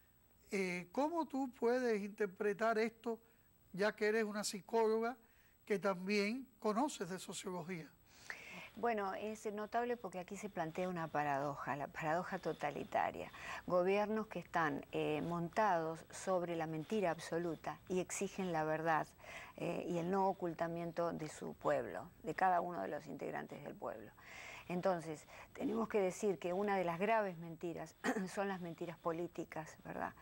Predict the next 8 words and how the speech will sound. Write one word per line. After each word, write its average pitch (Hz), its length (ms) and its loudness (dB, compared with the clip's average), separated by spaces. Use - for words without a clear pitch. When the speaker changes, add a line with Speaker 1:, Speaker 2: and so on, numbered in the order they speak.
Speaker 2:
Entonces, 180 580 2
eh, 175 460 2
estos 190 300 0
regímenes 190 480 0
están 202 260 0
basados - 540 -2
en 156 140 -2
ellos - 300 -8